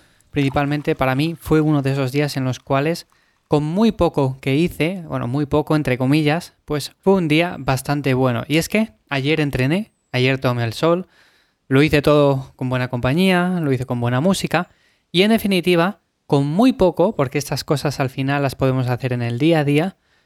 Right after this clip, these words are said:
tuve un día de esos que dije, "Madre mía, estos días para mí serían perfectos, sería el día a día ideal que podría seguir durante todos los días, durante todas las semanas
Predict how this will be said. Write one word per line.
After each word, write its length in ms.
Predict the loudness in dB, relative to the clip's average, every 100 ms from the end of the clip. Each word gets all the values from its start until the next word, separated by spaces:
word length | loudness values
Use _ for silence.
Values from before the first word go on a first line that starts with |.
| _
tuve 240 | 0 2 2
un 100 | 0
día 180 | 0 0
de 60 |
esos 260 | 0 -4 -4
que 120 | -2
dije, 340 | -2 -2 -6
"Madre 300 | -4 -2 -2
mía, 220 | -2 -2 -4
estos 260 | -4 -2
días 240 | 0 -2 -2
para 180 | -2
mí 140 | -2 -2
serían 400 | -2 0 0 -4 _ _ _
perfectos, 520 | -4 0 -2 0 -4
sería 240 | 0 2 2
el 80 |
día 220 | 2 2 2
a 40 |
día 280 | 2 0 0
ideal 520 | -4 0 2 2 0
que 120 | -4
podría 400 | -4 -2 2 0
seguir 380 | 0 -2 -2 -2
durante 440 | 0 0 0 -2 -2
todos 320 | 0 2 4
los 160 | 4
días, 220 | 4 4 4
durante 340 | 2 2 0
todas 240 | 2 2
las 140 | 2 0
semanas 480 | 0 0 0 -4